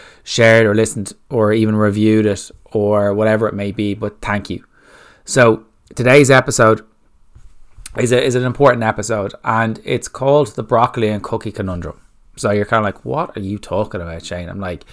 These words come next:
"Yeah, my head goes crazy places on walks." And this is a quite a serious topic,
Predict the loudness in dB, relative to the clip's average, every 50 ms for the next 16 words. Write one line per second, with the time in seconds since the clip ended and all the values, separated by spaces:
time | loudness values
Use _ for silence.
0 | -20 -8 -2 0 0 0 0 0 0 -2 -2 -6 -14 -16 -10 -6 -4 -2 0 0
1 | 2 2 0 0 2 4 4 4 4 4 2 -2 -4 -4 -4 -6 -8 -10 -8 -4
2 | -2 0 2 4 4 2 2 2 0 0 2 2 2 2 0 -4 -6 -8 -8 -12
3 | -16 -18 _ _ -10 -6 -4 -4 -4 -4 -4 -4 -4 -6 -6 -6 -8 -10 -14 -18
4 | -18 -18 -20 -20 -20 -20 -20 -20 -20 -20 -10 0 4 6 6 8 8 6 4 2
5 | 0 -4 -8 -14 _ _ _ _ _ _ _ _ _ _ _ _ _ _ _ _
6 | _ _ _ _ _ _ _ _ _ _ _ _ _ _ _ _ -12 -2 2 2
7 | 2 2 2 2 0 0 0 2 4 4 4 4 2 0 2 2 2 2 0 -2
8 | -2 -4 -4 -4 -4 -6 -10 -14 -16 -20